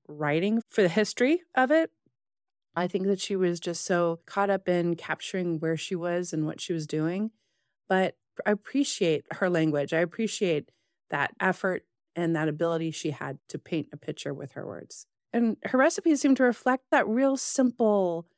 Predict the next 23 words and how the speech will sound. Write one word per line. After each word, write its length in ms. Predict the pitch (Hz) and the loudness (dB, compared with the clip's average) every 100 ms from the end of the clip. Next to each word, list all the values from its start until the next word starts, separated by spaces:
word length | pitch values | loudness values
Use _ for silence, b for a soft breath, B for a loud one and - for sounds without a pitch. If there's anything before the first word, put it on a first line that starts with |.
| - - | -8 0
considering 440 | 233 - 392 415 | 0 4 4 6
that 140 | 196 | 4
she's 160 | - 185 | 2 -4
talking 340 | - 202 214 185 | 0 0 2 2
to 40 | |
real 200 | 175 170 | 4 2
people. 320 | 165 180 143 | 2 0 2
When 180 | 165 175 | 4 4
real 180 | 190 359 | 6 4
people 420 | - 226 226 285 | 2 -2 2 2
talk 300 | - 202 208 | 2 -2 -2
about 280 | 170 165 143 - - | 0 0 0 -4 -2
real 200 | 170 196 | 2 2
food, 460 | - 151 160 220 - _ _ _ | 0 0 2 0 -4 _ _ _
they 240 | 160 190 254 | 0 4 4
go 320 | 196 160 - - | 4 4 2 2
on. 240 | 160 196 208 | 2 4 2
<laughs> 100 | - | 2
You 420 | 285 269 240 277 | 2 4 4 6
and 120 | 269 208 | 6 6
I 120 | 202 | 4
know 240 | 180 175 | 4 4
this. 360 | 160 156 - - | 4 2 0 -4